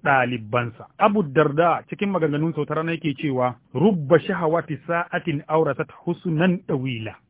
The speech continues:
Yace da yawa shawa ta sa'a ɗaya, jin daɗin sa'a ɗaya zai gadan ma da bakin cikin tsawon shekarkarun da ba a san adadin su ba. Da yawa shawa za ta ɗauke ka wadda za ka ɗan more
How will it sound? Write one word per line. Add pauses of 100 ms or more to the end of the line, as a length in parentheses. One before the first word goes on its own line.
(140)
Yace
da
yawa (280)
shawa (160)
ta
sa'a
ɗaya, (160)
jin
daɗin
sa'a
ɗaya (440)
zai
gadan
ma
da
bakin
cikin (160)
tsawon
shekarkarun
da
ba
a
san
adadin
su
ba. (260)
Da
yawa
shawa
za
ta
ɗauke
ka
wadda
za
ka
ɗan
more